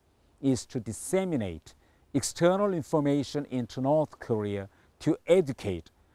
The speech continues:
North Korean people for popular uprising.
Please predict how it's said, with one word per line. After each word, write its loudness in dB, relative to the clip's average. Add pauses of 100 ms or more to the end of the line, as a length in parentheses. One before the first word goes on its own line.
(280)
North 4
Korean 0
people -2 (220)
for 0 (120)
popular -4
uprising. -8